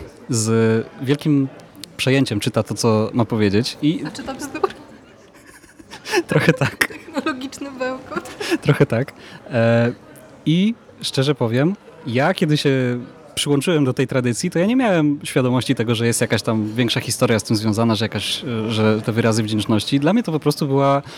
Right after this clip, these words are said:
Speaker 1: no, dość zabawnie, zabawnie brzmiąca reklama. Wtedy za, za czasów pierwszych edycji w ogóle to była jeszcze inna reklama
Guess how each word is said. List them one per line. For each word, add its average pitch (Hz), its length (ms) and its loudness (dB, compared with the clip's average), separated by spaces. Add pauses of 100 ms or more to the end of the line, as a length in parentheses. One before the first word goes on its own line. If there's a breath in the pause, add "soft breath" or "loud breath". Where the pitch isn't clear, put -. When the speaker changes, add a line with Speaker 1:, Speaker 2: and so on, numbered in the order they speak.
(680 loud breath)
Speaker 1:
no, 139 80 2
dość - 360 -2 (220)
zabawnie, 143 540 2
zabawnie 147 380 4
brzmiąca 131 340 2
reklama. 110 400 2 (280)
Wtedy 175 400 0
za, 147 180 2
za 139 180 2
czasów 147 280 -2
pierwszych 165 300 0
edycji 143 280 2
w 139 40 2
ogóle 139 180 2
to 139 100 -6
była 131 280 2 (220)
jeszcze 160 240 0
inna 160 180 4
reklama 113 380 2